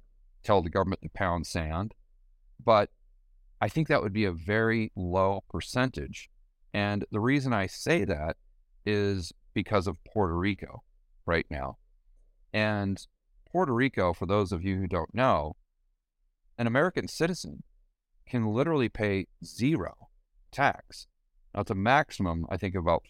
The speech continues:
four percent on business earnings. But this is an option that's available to everyone right now. And it is true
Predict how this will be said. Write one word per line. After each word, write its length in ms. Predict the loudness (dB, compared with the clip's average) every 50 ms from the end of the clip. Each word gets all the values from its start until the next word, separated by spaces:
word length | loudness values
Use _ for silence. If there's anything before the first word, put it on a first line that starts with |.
| _
four 160 | -4 -2 -2 -2
percent 640 | -2 -4 -6 -6 -4 -2 -2 -2 -2 -6 -10 -18 -20 _ _ _ -12 -6
on 180 | -2 -2 -2 0
business 400 | 0 0 0 0 0 -4 -6 -8
earnings. 220 | -8 -8 -8 -10 -10 _ -20 _ -12 -8 -6
But 100 | -2 2
this 180 | 2 2 2
is 120 | 0 0 0
an 120 | 0 0 0
option 640 | 2 4 6 6 6 4 2 -6 -8 -8 -8 -10 -14 _ _ _ _ _ _ _ -8
that's 160 | -8 -4 -2
available 480 | -2 0 2 2 2 2 2 0 0 -2
to 160 | -2 -2 -4 -4 _ _ 0
everyone 600 | 2 2 2 2 0 -2 -2 -2 -6 -10 -14 -16 -20 _ _ _ _ _ -6 -2
right 220 | 0 0 0 0 -2
now. 300 | -4 -4 -4 -6 -10 -14 _ _ _ _ _ _ _ _ _ _ _ _ _ _ -4 0
And 320 | 2 2 4 2 2 0 -4 _ _ _ _
it 160 | -2 0 2
is 180 | 2 0 0 -2
true 440 | -6 -6 -4 -2 -2 -2 -2 -6